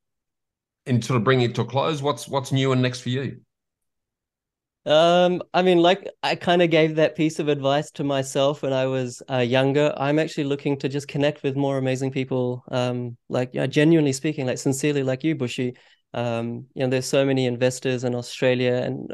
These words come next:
Speaker 2: just not investors as well that, um, are just, they have stories to tell,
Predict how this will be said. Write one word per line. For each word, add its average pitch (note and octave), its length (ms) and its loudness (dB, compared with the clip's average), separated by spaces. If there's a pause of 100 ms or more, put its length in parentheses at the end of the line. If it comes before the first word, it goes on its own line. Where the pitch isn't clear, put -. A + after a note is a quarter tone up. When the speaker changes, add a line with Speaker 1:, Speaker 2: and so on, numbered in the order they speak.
Speaker 2:
just F#3 180 -10
not D3+ 200 2
investors C3+ 520 -2
as A#2+ 120 -6
well C3+ 260 2
that, B2 260 -4 (540)
um, B2 340 -6
are - 80 -6
just, C3+ 320 -8 (100)
they C3+ 120 -4
have C#3+ 140 2
stories C#3 520 0
to - 100 -6
tell, A#2 420 -4